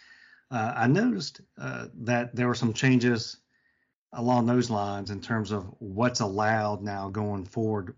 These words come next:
when you submit for initial enrollment, when you submit for chow. What, what are some of those impactful changes, like, you know, E F Ts, you're only allowed a certain number of E F Ts, things of that nature that you saw that may be impactful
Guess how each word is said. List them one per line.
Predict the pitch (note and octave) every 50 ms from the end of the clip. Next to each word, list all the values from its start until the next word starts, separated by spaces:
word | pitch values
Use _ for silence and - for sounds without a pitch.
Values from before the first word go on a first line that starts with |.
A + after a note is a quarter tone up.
| _
when | - A2 A2
you | G#2
submit | G2+ - - G#2+ G2+ G#2 A2 A#2+ A#2+ A2 - - _
for | _ - G#2
initial | G2 G2+ G#2 F#2 - - G2
enrollment, | F#2+ G2 F#2+ F#2 F2+ F2 E2+ E2+ - -
when | - G#2 G#2 G#2
you | G2+ G2
submit | F2+ - - G2 G2 G#2 A2+ A2 G2+ G2 - _
for | - - F#2+
chow. | F2 - - A#2+ G#2+ G2 F#2+ F#2 F#2 F2+ E2+ - _ _ _ _ _ _ _ _ _ _ _ _ _ _ _ _ _ _
What, | - B2+ D#3+ F#3+ D3
what | C3+ D3 D#3
are | E3 C#3+
some | - - D3+ C#3+ C#3
of | C3+ A#2+
those | B2+ B2 B2 A#2+ A#2 A2+ - _ _ _ _ _ _ _ _ _ _ _ _ _ -
impactful | A2+ - - B2 B2 B2 A#2+ - - A#2+ A2 -
changes, | - - B2 A2+ A2+ A2 A2 A2+ A2 G2+ A2
like, | A2 G#2 - _ _
you | - A#2 G2
know, | F2 F2 - _ _ -
E | B2+ B2 B2+
F | A#2 G#2+ -
Ts, | - - C3 B2 A#2 A2+ G#2 G2
you're | A2 A2
only | A2+ A2+ A2
allowed | G#2+ A2+ A2+
a | G#2+
certain | - - B2+ B2 A#2 A#2
number | A2+ A2+ G#2+
of | G2+ G#2+ - B2
E | A#2 A#2
F | A2+ -
Ts, | - - A#2 G#2 -
things | - D3+ C#3 A#2 G#2+
of | G#2
that | A2+ A#2+ A#2 -
nature | G#2+ G#2+ G#2 - - A2+ G2+ F2+ F#2+ _ _ _ _ _ _ _ _ _ _
that | - A#2+ A2+ -
you | C3 A2+
saw | - - C3+ A#2+ A2+ A2+ A2+
that | G#2 G#2+ G#2 G2+
may | A2 A2 A2
be | G#2 A2
impactful | G#2 F#2+ F#2 F#2 - A2 G#2+ A2 G#2+ - - - G#2 F#2+ G2 F#2+